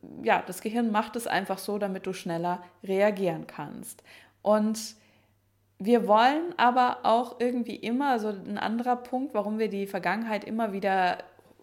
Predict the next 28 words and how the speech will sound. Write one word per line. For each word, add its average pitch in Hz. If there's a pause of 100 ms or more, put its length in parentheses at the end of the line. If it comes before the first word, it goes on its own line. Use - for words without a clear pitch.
(180)
hochholen, 240
immer 226
wieder 190
relevant 180
machen, 226 (280)
ist 247
tatsächlich 214
auch, 208 (240)
dass -
wir 220
so 202
gepolt 254
sind, 214
von 202
wegen, 214
du 220
musst 277
immer 233
alles 254
verstehen, 226
du 190
musst 214
alles 294
analysieren 226
bis 277
ins 247
kleinste 262
Detail 226